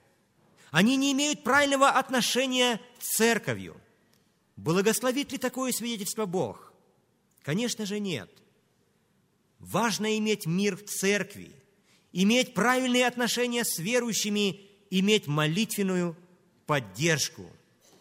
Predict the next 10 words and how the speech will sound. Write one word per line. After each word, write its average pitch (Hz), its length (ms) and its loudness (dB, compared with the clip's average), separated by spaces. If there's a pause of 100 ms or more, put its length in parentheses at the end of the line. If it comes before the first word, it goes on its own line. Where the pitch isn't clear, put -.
(1040)
И 220 320 4 (200)
последнее 214 540 -2
мы 196 120 2
читаем, 185 340 0
братья 160 220 -4
и 160 40 -8
сестры, 185 360 -4
двадцать 196 400 -4
первый 247 280 -4
стих. - 540 -6